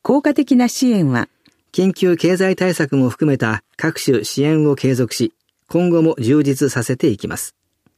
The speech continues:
Speaker 1: 仮称、品川版、商店街応援アクションプランの策定を。
Speaker 2: 検討を進めます。
Speaker 1: 教育の課題について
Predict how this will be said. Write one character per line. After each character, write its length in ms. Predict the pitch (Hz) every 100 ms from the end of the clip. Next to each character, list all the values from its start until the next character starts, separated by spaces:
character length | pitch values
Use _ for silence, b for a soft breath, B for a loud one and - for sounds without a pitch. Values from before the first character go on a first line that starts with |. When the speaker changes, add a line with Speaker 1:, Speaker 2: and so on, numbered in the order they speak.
| _ _ _ _ _ -
Speaker 1:
仮 140 | 202
称、 420 | - 196 175 - - _
品 280 | - 233 277
川 260 | 247 233 196
版、 280 | 175 160 - _ _ -
商 220 | 262 285
店 280 | 294 240 175
街 260 | 135 - _
応 260 | - 269 277
援 180 | 262 -
ア 100 | -
ク 80 | 214
シ 120 | -
ョ 60 | 247
ン 60 | 233
プ 120 | 220
ラ 100 | 190
ン 80 | 135
の 80 |
策 240 | 131 139 -
定 260 | 160 151
を。 180 | 127 117 _ _
Speaker 2:
検 240 | - 156 156
討 220 | 156 147
を 60 | 127
進 260 | 123 -
め 60 | 101
ま 120 | 98
す。 180 | - - _ _ _ _ _ _ _ _ _ _ _ _ _ _
Speaker 1:
教 200 | - 285
育 160 | 302 294
の 100 | 254
課 140 | 247 214
題 160 | 214
に 120 | 202 202
つ 120 | 175
い 80 | -
て 240 | 131